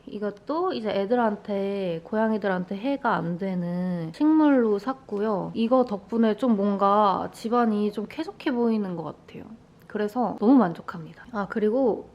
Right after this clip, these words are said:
이 공간은 제가 이제 일부러 채운 공간인데 일단은 책장.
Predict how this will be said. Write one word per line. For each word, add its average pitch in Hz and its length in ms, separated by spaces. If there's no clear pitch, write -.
이 233 40
공간은 220 960
제가 214 960
이제 196 220
일부러 262 640
채운 294 480
공간인데 185 880
일단은 262 440
책장. 190 600